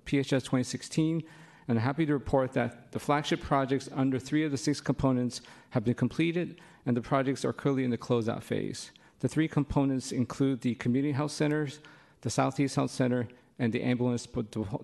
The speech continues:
Deployment Facility. On the Z S F G Building five component, we have three projects that are now completed, with six projects in active construction.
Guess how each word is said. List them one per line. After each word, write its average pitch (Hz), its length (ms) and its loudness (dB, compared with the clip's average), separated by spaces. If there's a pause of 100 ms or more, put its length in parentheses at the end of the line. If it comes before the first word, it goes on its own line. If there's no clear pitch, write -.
Deployment 120 500 0
Facility. 110 640 -4 (560)
On 123 80 4
the 123 100 2
Z 143 160 0
S 165 140 -2
F 165 80 2
G 160 160 0
Building 151 240 2
five 147 240 0
component, 123 540 2 (340)
we 135 80 6
have 117 80 2
three 151 180 2
projects 135 400 2
that 135 80 0
are 120 40 2
now 127 280 0
completed, 123 760 0 (200)
with 127 80 2
six - 260 0
projects 131 460 0
in 117 100 0
active 117 380 -2
construction. - 640 -2